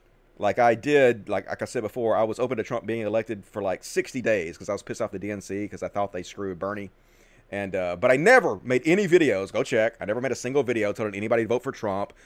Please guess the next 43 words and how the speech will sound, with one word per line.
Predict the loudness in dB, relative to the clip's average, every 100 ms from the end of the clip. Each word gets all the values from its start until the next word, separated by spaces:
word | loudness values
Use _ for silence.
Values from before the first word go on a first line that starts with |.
| -16 -4
I |
never | 0 2
made | 2 2
any | 0
pro-Trump | 2 2 2 -2 0
videos. | -2 0 0 -2 -2
I |
never | -2 -2
made | 0 0
a |
post | 2 2 2 0
telling | -6 -4
anybody | -4 -2 -2
to | -4
vote | -6
for | -6
Trump. | -8 -8 -8 -10 _ _ _ 0
I, | 2
uh, | 4 2 0 -2
I, | 0
I | 0
did | 4 8 8
hang | 6 4
out | 6 6 2 -2
on | -2 -2
the | -4 -4 -6
Donald | 2 4 4 0
subreddit | 0 0 0 -2
somewhat, | -8 -6 -4 -4
talk | -2 -2
to | -4
those | -6
guys. | -6 -4 -6 -8 _ -8 2
And | 6
I |
did | 6
post | 6 4 4
a |
few | 2 -2
memes | 0 0 -2 -4 -2
that | 0
were | 2 2 0 -2 -10 -16
m-, | -16